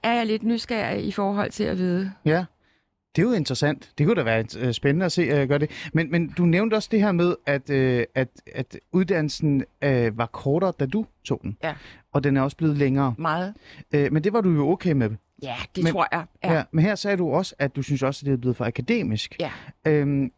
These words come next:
Speaker 2: vi talte om det der med, at, at vi har presset meget, øh, vores unge ind i akademiske kasser. Vi har også gjort meget ud af at opkvalificere vores uddannelser.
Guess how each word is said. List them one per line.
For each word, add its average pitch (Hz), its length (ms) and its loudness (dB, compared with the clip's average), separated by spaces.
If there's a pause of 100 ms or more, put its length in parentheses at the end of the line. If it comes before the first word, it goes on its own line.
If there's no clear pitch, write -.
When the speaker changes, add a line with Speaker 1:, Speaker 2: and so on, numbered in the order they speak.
(100)
Speaker 2:
vi 151 140 -6
talte 190 320 0
om 190 80 0
det 180 100 2
der 175 80 2
med, 156 100 2
at, 143 180 0
at 131 120 -4
vi 135 60 0
har 139 80 4
presset 135 380 -2
meget, 151 400 2
øh, 135 300 0
vores 123 180 0
unge 156 240 2
ind 151 140 2
i 143 100 0
akademiske 147 580 -2
kasser. 131 320 0
Vi 131 100 -2
har 135 60 4
også 147 120 -4
gjort 156 140 0
meget 143 200 0
ud 156 100 2
af 151 40 2
at 139 80 0
opkvalificere 139 560 -2
vores 113 180 -2
uddannelser. 139 460 0